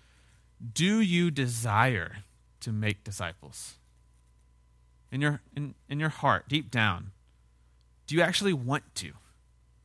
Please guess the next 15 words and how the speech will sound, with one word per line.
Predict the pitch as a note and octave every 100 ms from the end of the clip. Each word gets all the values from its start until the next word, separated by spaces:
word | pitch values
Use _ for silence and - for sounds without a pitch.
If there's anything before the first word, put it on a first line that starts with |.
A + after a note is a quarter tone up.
| _ _ _ _ _ _ _
Do | -
you | E3+
want | D#3+ D#3+ F#3+
to | F#3+
share | F3 - A#2+ A#2+
your | A#2+
faith? | - G2 F#2+ -
Do |
you | C3
want | B2 D3+ F3+
to | D#3+
see | - B2 B2+
other | B2
people | - C#3+ B2 A2
come | G2+ B2 A2+